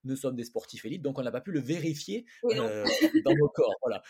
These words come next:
Speaker 1: Donc la présence de ces gens-là, et chaque année, on a de plus en plus là, qui se tournent vers nous et qui ont envie de, de rejoindre un petit peu et de découvrir ce qu'on propose, nous permet de dire oui, oui, ce qu'on a, en fait, on s'adresse vraiment à tous les coureurs. Parce qu'en définitive,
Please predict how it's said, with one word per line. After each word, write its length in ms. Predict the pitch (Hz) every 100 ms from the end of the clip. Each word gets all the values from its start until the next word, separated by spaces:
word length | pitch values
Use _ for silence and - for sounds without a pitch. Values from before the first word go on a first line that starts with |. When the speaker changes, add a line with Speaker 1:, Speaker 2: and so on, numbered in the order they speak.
| -
Speaker 1:
Donc 240 | 120 135 135
la 100 | 147
présence 440 | 147 175 190 175
de 100 | 147
ces 160 | 147 147
gens-là, 320 | 147 160 175
et 40 |
chaque 280 | 147 170 147
année, 140 | 156 160
on 80 |
a 100 | 139
de 100 | 113
plus 260 | 117 - 160
en 100 | 147
plus 240 | 147 170
là, 140 | 143 113
qui 180 | - 117
se 100 | 117
tournent 340 | 107 139 143
vers 220 | 131 127
nous 200 | 135 143
et 80 | 117
qui 160 | - 107
ont 100 | 110
envie 240 | 117 131
de, 140 | 113 104
de 80 |
rejoindre 400 | 107 113 117 123
un 60 | 113
petit 140 | -
peu 120 | - 117
et 40 |
de 60 | 98
découvrir 320 | 120 113 117
ce 60 |
qu'on 100 | -
propose, 460 | 98 101 - 175 175 _ _ _ -
nous 100 | 135
permet 260 | 127 131
de 80 | 139
dire 240 | 113 139 123
oui, 160 | 131
oui, 140 | 131 131
ce 140 | -
qu'on 200 | - 131
a, 100 | 135
en 180 | 147 135
fait, 260 | - 151 120
on 80 | _ _ _
s'adresse 420 | - 110 123 135
vraiment 300 | 117 127 143
à 160 | 110 117 _ _ _ _ _ _
tous 380 | - 165 170 151
les 260 | 127 127 135
coureurs. 480 | - 123 110 110 _ _ _
Parce 180 | 113 -
qu'en 240 | - -
définitive, 720 | 151 165 175 147 147 220 175